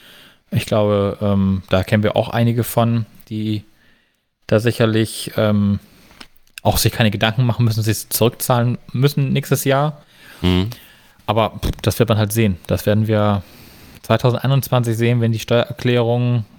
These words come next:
Speaker 1: dann, äh, irgendwie einen Rahmen kriegen.
Speaker 2: Also bei mir kam das Thema halt nur nochmal auf, als ich gelesen habe, dass die Insolvenzen auf dem zwanzig-Jahrestief sind.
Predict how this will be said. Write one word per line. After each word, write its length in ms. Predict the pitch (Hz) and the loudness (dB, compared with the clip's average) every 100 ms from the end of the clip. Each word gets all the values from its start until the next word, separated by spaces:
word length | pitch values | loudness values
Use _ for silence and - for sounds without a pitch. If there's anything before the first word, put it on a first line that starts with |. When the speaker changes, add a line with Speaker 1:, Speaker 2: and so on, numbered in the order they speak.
| - | -4
Speaker 1:
dann, 500 | 110 113 117 117 113 | 0 0 0 0 -2
äh, 320 | - 110 107 | -2 0 0
irgendwie 840 | - 117 117 104 110 110 113 110 104 _ _ _ _ _ _ - | 0 0 0 0 0 2 2 0 -2 _ _ _ _ _ _ -2
einen 180 | 110 | 0
Rahmen 300 | 110 98 110 | 2 2 0
kriegen. 320 | 104 98 90 92 - - - - _ - _ - - | -2 -4 -4 -6 -12 -20 -20 -20 _ -20 _ -20 -2
Speaker 2:
Also 120 | 110 | 0
bei 80 | 110 | 2
mir 140 | 127 | 0
kam 180 | 139 143 | 0 0
das 140 | 131 - | -2 -2
Thema 260 | 139 131 | 0 2
halt 160 | 123 117 | 0 0
nur 140 | 110 | 0
nochmal 280 | 110 107 104 | 2 2 0
auf, 280 | 76 110 - | 2 0 0
als 180 | 110 110 | -2 0
ich 140 | 107 | -2
gelesen 340 | 113 107 107 | 0 0 2
habe, 140 | 107 104 | 0 0
dass 100 | 101 | -2
die 100 | 107 | 0
Insolvenzen 520 | 98 101 95 98 - | 2 2 2 0 -2
auf 80 | - | -2
dem 100 | 101 | -2
zwanzig-Jahrestief 920 | - 98 95 92 95 107 - - 104 | 0 2 2 2 0 0 0 0 0
sind. 340 | - 104 101 | 0 0 0